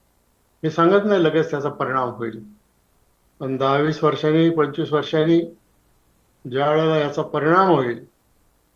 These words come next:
तेव्हा पुन्हा एकदा आपल्या भागातलं जे पूर्वी दुष्काळी वातावरण होतं,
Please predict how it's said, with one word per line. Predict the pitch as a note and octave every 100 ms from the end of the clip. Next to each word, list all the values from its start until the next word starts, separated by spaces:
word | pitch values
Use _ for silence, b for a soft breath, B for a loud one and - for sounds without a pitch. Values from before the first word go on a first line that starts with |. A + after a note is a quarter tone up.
| _ _ -
तेव्हा | D3 D#3+
पुन्हा | E3 D#3+ D3+ F3 F#3
एकदा | C3+ A#2+ - - _ _ _ _ _ _ _ _ _ _ -
आपल्या | - D#3+ E3
भागातलं | D3+ C#3+ D#3 D#3 E3 E3 - - - _ _ _ _ _ _ _ -
जे | C3+
पूर्वी | C#3 D#3 D3+ D#3+ E3 E3+ D3+
दुष्काळी | C3+ C#3 - F3 F#3+
वातावरण | E3+ - D3+ D3 C3+
होतं, | B2 A2 C3+